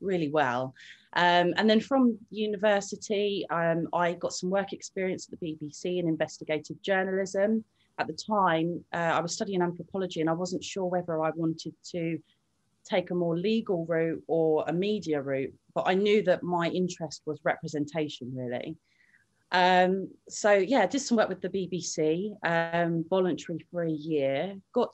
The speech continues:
to interview stage. They swapped the producers at the time. So the gentleman that was interviewing me didn't know me,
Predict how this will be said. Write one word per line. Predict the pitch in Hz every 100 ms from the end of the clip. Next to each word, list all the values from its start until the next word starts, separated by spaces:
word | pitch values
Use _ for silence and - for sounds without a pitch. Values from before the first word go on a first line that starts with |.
| -
to | 220 185
interview | 190 202 - 165 147 135
stage. | - 143 135 143 185 - - _ _ _
They | 190 175
swapped | - - 254 - -
the | 202
producers | 190 - 233 220 - 147
at | -
the | -
time. | - 202 185
So | 165 160
the | 175 170
gentleman | 208 196 190 180 170
that | -
was | 165
interviewing | 185 180 175 151 143
me | 139
didn't | 139 156 -
know | 170 175
me, | 160 135 127 175